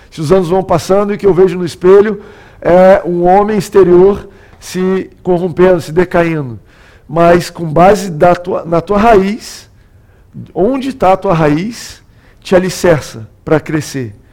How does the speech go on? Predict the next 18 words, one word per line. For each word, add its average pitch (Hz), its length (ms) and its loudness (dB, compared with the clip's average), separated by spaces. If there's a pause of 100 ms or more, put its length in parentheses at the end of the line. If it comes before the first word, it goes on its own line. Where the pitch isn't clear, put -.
(200)
te - 140 -12
dá 165 140 2
força. 156 600 -2 (320)
Então 170 160 -4
Paulo 180 340 4
diz 165 320 -6
que - 160 -2
apesar 170 400 2
do 185 120 0
homem 190 220 0
exterior 175 520 0
tá 190 120 -6
envelhecendo, 175 800 -4 (420)
o 175 140 2
homem 202 240 0
interior 202 460 4
se 196 120 -6
renova 190 640 2